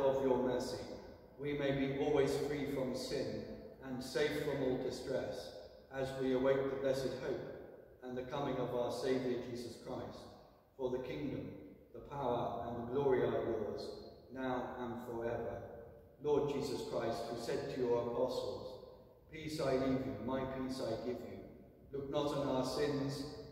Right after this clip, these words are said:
but on the faith of your church, and graciously grant her peace and unity in accordance with your will, who live and reign forever and ever.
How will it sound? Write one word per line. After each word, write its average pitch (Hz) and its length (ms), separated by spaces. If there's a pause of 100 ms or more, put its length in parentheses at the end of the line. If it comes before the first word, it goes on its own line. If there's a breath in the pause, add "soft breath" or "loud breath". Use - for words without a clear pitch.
(120)
but 135 160
on 139 160
the 139 140
faith 135 260
of 131 160
your 123 200
church, - 540 (420)
and 131 180
graciously 147 560
grant 135 280
her 123 140 (100)
peace - 220
and 135 260
unity - 580 (380)
in 135 160
accordance 131 540
with 123 240
your 120 180
will, 120 420 (400)
who 127 100
live 143 200
and 143 180
reign - 260 (160)
forever 120 580
and 117 120
ever. 107 360